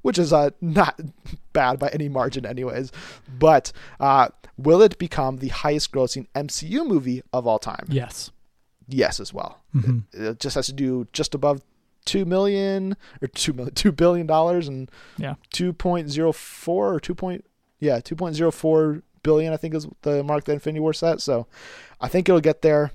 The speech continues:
Speaker 1: uh, just barely, or not probably just barely. Eh, yeah, it'll get there. It'll get past it by a margin.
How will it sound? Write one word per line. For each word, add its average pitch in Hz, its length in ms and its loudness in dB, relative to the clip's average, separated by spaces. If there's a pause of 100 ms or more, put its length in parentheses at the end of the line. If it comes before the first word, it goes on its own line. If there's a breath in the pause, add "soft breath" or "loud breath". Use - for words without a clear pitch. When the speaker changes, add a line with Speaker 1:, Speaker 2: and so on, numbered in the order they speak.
(720)
Speaker 1:
uh, 95 240 -4 (100)
just 120 300 0
barely, 104 460 0 (200)
or 131 120 -2
not 143 120 2
probably 113 200 0
just - 160 -16
barely. - 320 -8 (280)
Eh, 233 280 -4 (460)
yeah, 120 280 0
it'll 202 180 4
get 185 200 0
there. 190 260 4 (320)
It'll 147 100 0
get 151 140 0
past 143 240 0
it 110 100 -8
by 117 180 2
a 117 140 0
margin. 139 520 -4